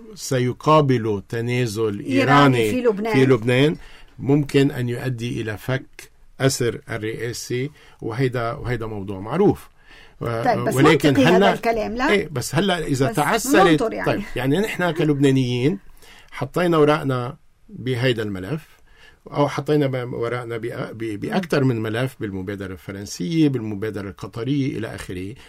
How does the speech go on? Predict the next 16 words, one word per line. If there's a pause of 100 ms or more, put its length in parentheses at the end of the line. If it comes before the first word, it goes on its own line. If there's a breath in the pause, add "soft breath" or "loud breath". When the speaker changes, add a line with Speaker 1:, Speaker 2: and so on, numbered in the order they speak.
(120)
Speaker 1:
طيب،
إذا
تعثر
الملف
عندهم،
Speaker 2:
مم.
Speaker 1:
نحن
من
ندفع (220)
ال-،
الثمن. (500 soft breath)
اليوم (220 soft breath)
في
تعثر (540)
في
عمان